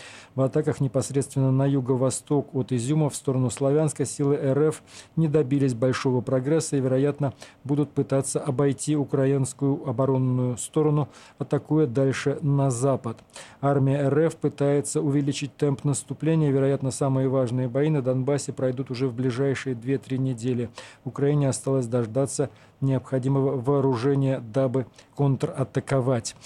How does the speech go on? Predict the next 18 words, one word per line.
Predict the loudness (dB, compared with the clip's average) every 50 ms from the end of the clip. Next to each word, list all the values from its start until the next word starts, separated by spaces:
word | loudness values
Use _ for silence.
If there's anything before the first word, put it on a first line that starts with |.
| -18 -18 -18 -18 -20 -6 -4
По | -4
словам | 0 2 4 4 4 2
советника | 2 2 2 2 2 2 2 0 0 2 0
Офиса | 0 2 0 -2 -2 -2 -4
президента | -2 0 0 0 0 0 0 0 0 2 0 0 -2
Украины | 0 0 0 0 2 2 2 2
Алексея | 2 2 0 -2 -2 -2 0 2 2 2
Арестовича, | 2 0 -2 -2 0 2 2 2 0 0 -4 -2
полноценное | 0 0 2 2 2 0 0 0 0 2 2 4 2 2 2 0 0
контрнаступление | -2 -2 -2 -2 0 0 0 0 0 -2 -2 -4 -8 -6 -2 0 0 2 2 2 2
Украина | 0 0 0 0 2 2 2 2 0 0
сможет | 0 0 0 0 0 -2 -2
начать | -2 -4 -2 0 -2 -2 -2 -2
в | -4
конце | -2 -2 -2 0 -2 -2 0
мая, | 2 2 2 2 2 2
начале | 0 0 -2 -2 -2 -2 0 0 0
июня, | -2 -2 -2 -2 0 0 0 2 2 0 0